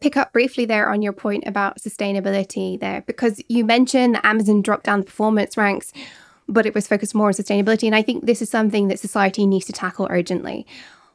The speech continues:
We, it's very obvious with things like climate change. We've been operating in an unsustainable way, and the, certainly the Western world has exploited resources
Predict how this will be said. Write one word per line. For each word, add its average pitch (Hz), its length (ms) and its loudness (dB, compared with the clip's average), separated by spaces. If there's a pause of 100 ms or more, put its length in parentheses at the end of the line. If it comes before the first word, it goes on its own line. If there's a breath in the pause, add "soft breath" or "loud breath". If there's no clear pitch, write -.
(140 loud breath)
We, 208 560 0
it's 220 200 0
very 247 300 4
obvious 208 340 -2
with 190 100 -12
things 190 180 -2
like 185 100 -4
climate 175 340 -4
change. - 360 -10 (320 soft breath)
We've 208 240 2
been 190 160 0
operating 196 680 2
in 185 160 0
an 180 120 0
unsustainable 180 720 -4
way, 226 520 2 (640 soft breath)
and 185 420 -2
the, 185 540 0
certainly 214 300 0
the 196 80 4
Western 196 380 0
world 190 220 2
has 190 280 0
exploited 202 640 -4
resources 220 720 -2